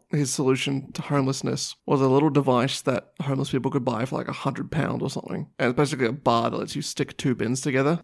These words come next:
and then, like, wedge them together into, like, a little makeshift shelter you can sleep in. It's the funniest shit. Go look it up on YouTube. You can watch this English gentleman climbing into a fucking bin to have a nap.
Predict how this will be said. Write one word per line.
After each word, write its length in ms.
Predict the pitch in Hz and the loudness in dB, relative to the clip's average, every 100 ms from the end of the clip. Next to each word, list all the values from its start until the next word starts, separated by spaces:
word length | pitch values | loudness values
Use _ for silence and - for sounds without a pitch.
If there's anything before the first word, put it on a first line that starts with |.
| - | -6
and 160 | 117 | -2
then, 120 | 120 117 | 0 0
like, 260 | 101 101 - _ - | -2 -6 -18 _ -6
wedge 300 | 131 123 139 | 0 0 2
them 100 | 139 | 0
together 400 | 127 123 147 151 | 2 2 2 -2
into, 220 | - 147 143 | -6 -4 -4
like, 100 | 123 | -2
a 60 | |
little 160 | 127 123 | -2 0
makeshift 320 | 123 - 135 | -2 -4 -4
shelter 240 | 131 123 | -2 0
you 80 | 131 | -2
can 120 | 123 | -4
sleep 280 | 131 131 123 | -4 -2 0
in. 160 | 147 160 _ | 0 -2 _
It's 140 | - 147 | -4 -2
the 100 | 151 | -4
funniest 460 | - 151 139 135 | 0 2 4 2
shit. 320 | - 147 - 104 | 2 2 2 2
Go 120 | 143 | 2
look 160 | 170 | 4
it 60 | 160 | 2
up 100 | 156 | 2
on 140 | 139 | 2
YouTube. 400 | 127 120 147 127 | 2 0 0 0
You 60 | 131 | 0
can 120 | 135 | 0
watch 200 | 117 - | -2 -4
this 180 | 147 - | -6 -4
English 300 | 131 127 127 | -2 -2 -2
gentleman 420 | - 135 131 127 | 0 0 2 0
climbing 380 | 131 - 120 120 | -2 -2 -2 0
into 160 | - 131 | -2 -4
a 60 | |
fucking 340 | 131 135 120 131 | -4 -4 -4 -4
bin 280 | 139 127 127 | -2 -2 0
to 100 | 139 | -2
have 120 | 127 | 0
a 60 | 123 | -2
nap. 300 | 120 131 | 0 -2